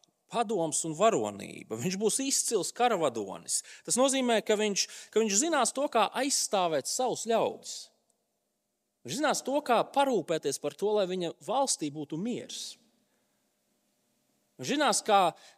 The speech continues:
kā dot saviem ļaudīm drošību. Viņa ļaudis varēs mierīgi gulēt, neuztraucoties par to, ka kaut kur pāri robežām varētu iegāzties kaut kādi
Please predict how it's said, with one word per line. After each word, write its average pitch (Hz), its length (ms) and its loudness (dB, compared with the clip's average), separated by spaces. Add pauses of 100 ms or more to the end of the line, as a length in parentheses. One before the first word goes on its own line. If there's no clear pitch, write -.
kā 165 180 2
dot 262 240 0
saviem 180 400 -2
ļaudīm 202 400 0
drošību. 180 800 -2 (1160)
Viņa 165 200 0
ļaudis 233 420 4
varēs 226 360 0
mierīgi 262 580 0
gulēt, 240 460 0
neuztraucoties 226 720 0
par 175 120 -4
to, 233 160 6
ka 214 120 -8
kaut 208 280 0
kur 269 200 -2
pāri 220 400 2
robežām 196 520 2
varētu 175 360 2
iegāzties 170 480 0
kaut 170 140 -6
kādi 165 260 0